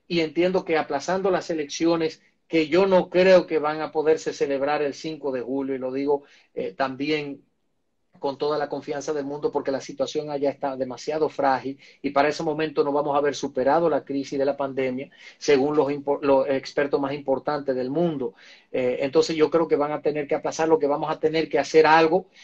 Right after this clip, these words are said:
para llegar a un consenso nacional respecto al proceder luego del dieciséis de agosto, eh, y que vamos a celebrar los países que han pospuesto sus elecciones incluso hasta el año que viene,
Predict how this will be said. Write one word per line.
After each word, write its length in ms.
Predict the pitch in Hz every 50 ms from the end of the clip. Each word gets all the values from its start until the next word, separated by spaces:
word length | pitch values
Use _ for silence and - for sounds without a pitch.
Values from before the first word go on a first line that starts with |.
| - _ _ _
para 220 | - 139 139 143
llegar 480 | 135 135 143 139 139 151 160 160 160 -
a 120 | - 147 147
un 140 | 160 170
consenso 580 | 156 - 160 147 139 - 165 170 160 - - 139
nacional 720 | 135 143 160 180 180 180 - - 147 139 143 151 156 147
respecto 640 | 135 139 135 127 - _ 151 156 143 _ - 143 135 - - - - -
al 220 | - 135 135 135 -
proceder 640 | - 147 147 139 - - 139 143 147 165 175 170 156
luego 320 | 151 147 147 156 151 156
del 240 | 156 147 143 135 127
dieciséis 400 | 123 135 135 131 - 139 123 - - _ -
de 120 | 139 147
agosto, 520 | 156 143 147 156 156 147 - _ 175 180 _ _ _ _ - _ _ _ _
eh, 300 | - 139 131 127 127 117 -
y 140 | 170 165
que 120 | 147 156 147
vamos 240 | 143 147 151 151 156
a 40 |
celebrar 380 | 147 - 160 151 151 143 143 175
los 60 | 185
países 360 | - 165 160 175 175 - 190
que 60 | - 170
han 120 | 156 143
pospuesto 380 | - 151 - - 165 156 - 170 _ _ _ _ _ _ _ _ _ _ _ _ _ _ _
sus 200 | - - - 156
elecciones 420 | 151 160 151 139 - 156 147 151 151
incluso 320 | 143 - 165 160 - 175
hasta 140 | - _ 143
el 80 | 135
año 200 | 139 143 160 160
que 140 | 156 - 143
viene, 480 | 135 143 175 190 196 190 175 139 123